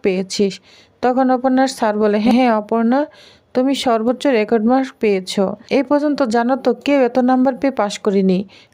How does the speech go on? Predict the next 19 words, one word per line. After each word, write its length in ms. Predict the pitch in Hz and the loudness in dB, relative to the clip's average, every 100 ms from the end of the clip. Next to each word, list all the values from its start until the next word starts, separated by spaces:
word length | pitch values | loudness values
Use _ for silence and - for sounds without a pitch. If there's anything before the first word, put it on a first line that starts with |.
| - | 0
নাইনটি 460 | 220 240 240 - 269 | 2 2 -2 0 2
নাইন 240 | 262 269 262 | 4 2 0
পয়েন্ট 260 | 269 269 262 | 0 0 0
টু 100 | 285 | -2
পার্সেন্ট। 560 | 240 202 - - 185 190 - _ - | 0 -4 -4 -4 -4 -4 -12 _ -2
একুশ 360 | 269 269 311 269 | 0 0 0 0
বছরও 520 | 226 240 247 277 226 220 - _ | 0 0 0 0 0 -2 -12 _
কেউ 100 | 269 | 0
এরকম 280 | 277 262 262 254 | 0 0 0 2
রেজাল্ট 360 | 220 214 233 | 2 0 -2
করেনি।" 460 | - 202 185 170 175 196 _ _ _ _ | 0 0 0 0 -2 -4 _ _ _ _
যা 180 | 208 247 254 | 0 0 0
শুনে 280 | 285 269 | 0 0
তো 140 | 269 269 | 0 0
অপর্ণা 540 | 226 208 247 247 247 214 | 0 0 0 0 2 0
পুরো 320 | 208 - 262 262 | -2 -2 0 2
অবাক 400 | 220 208 247 254 254 | 2 0 0 -2 0
হয়ে 220 | 220 202 | 0 0
যায়। 300 | 185 180 | 0 -2